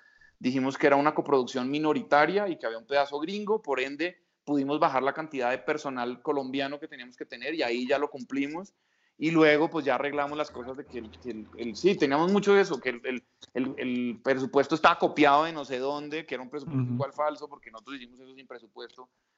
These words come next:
Speaker 1: Entonces dijimos, "No, ¿cuánto costó la fotografía?". "No, pues, no sé, ¿cuánto costó la cámara, el alquiler de la cámara?". Entonces, al rompe poníamos los cosos, y luego el que hizo los contratos no tenían, nunca se pu-, preocupó por poner los mismos valores entre el contrato <laughs> y el,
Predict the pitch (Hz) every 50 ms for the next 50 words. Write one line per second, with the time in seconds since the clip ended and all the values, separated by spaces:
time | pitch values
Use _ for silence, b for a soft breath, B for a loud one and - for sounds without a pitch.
0 | _ _ _ - 123 123 131 135 139 135 127 123 127 131 151 185 190 190 180 190
1 | 190 - 208 196 - 240 202 - - 165 160 165 185 185 220 - 202 160 151 143
2 | 135 156 196 190 147 139 151 165 156 - 143 113 113 120 147 - - 160 - -
3 | - 160 156 202 196 202 202 165 151 165 170 - 196 185 175 175 156 143 143 143
4 | - - 147 151 156 170 190 180 - 151 160 165 151 123 113 113 _ _ 156 _
5 | _ _ _ _ _ _ _ _ _ _ _ - _ - - 131 127 127 143 143
6 | 160 127 120 127 127 127 123 - - 151 165 170 175 175 175 185 185 180 180 170
7 | 156 139 143 151 156 160 170 165 - 160 160 147 160 170 160 147 147 147 147 143
8 | 165 180 175 175 - 160 135 135 139 147 170 165 170 160 - 147 135 - 147 135
9 | 131 - 156 156 156 156 170 156 156 160 156 147 151 147 151 143 - 160 156 185
10 | - _ - 139 143 - _ - 147 143 - - - - 143 135 - 165 156 170
11 | 165 151 143 139 147 147 165 165 165 170 175 170 165 143 131 135 139 143 156 151
12 | 190 185 185 202 285 294 330 214 381 381 311 165 - - - 156 147 _ _ -
13 | - 180 196 - 180 180 220 - 190 175 160 135 123 -